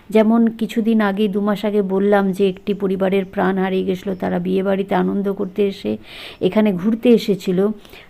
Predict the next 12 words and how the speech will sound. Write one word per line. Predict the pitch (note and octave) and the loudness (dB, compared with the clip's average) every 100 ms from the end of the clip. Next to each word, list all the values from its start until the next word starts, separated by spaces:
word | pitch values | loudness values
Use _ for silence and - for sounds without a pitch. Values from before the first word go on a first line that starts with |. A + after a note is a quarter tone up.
| - | -4
তো | G3 | -2
হঠাৎ | F3+ F#3 G#3 G#3 | 0 0 0 0
করেই | A3 A3 | 2 2
হড়পা | F#3 F#3 F3+ G3+ | 4 0 2 0
বান | G3 G3+ | 0 0
এসে | F#3+ F#3 G#3+ | 0 0 -2
যাওয়ায়, | G#3 F#3+ F3+ F#3 A3 - - - - | 0 2 4 2 0 -6 -20 -16 -2
আহ, | F#3 F#3 F3+ E3+ - | 2 4 2 -2 -2
তাদেরকে, | F#3 F#3+ F#3 F#3+ G3+ G3 G3 - | 0 2 -2 2 4 4 0 -4
উম, | F#3 F3+ F#3 F#3 | -2 0 2 0
প্রাণ | F#3 F#3 F#3+ | 2 2 2
বিস-, | F#3+ F3+ | 0 -2